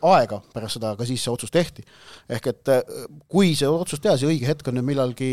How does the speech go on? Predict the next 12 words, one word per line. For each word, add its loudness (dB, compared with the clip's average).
aprillis, -4
noh, -10
või -8
mais, -4
umbes -6
niimoodi. 0
Ähm, -4
ja -2
noh, -6
ilmselgelt, -2
äh, -8
tõenäosus, -4